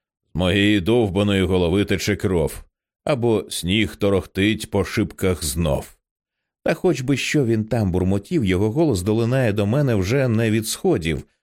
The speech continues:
а десь майже від вітальні. І я знаю, він зараз упаде на канапу і засне. Вранці він або прокинеться,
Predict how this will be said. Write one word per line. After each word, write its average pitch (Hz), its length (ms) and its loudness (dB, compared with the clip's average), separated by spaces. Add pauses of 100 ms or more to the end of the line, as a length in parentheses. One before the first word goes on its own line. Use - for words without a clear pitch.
(160)
а - 120 0
десь 110 280 0
майже 104 320 2
від 104 160 0
вітальні. 87 600 -2 (260)
І 120 120 0
я 90 160 2
знаю, 87 400 2
він 95 160 2
зараз 98 360 0
упаде 95 320 0
на 92 100 0
канапу 92 500 -2
і 90 60 2
засне. 80 540 -2 (540)
Вранці 180 400 2
він 120 140 2
або 104 180 0
прокинеться, 107 720 -2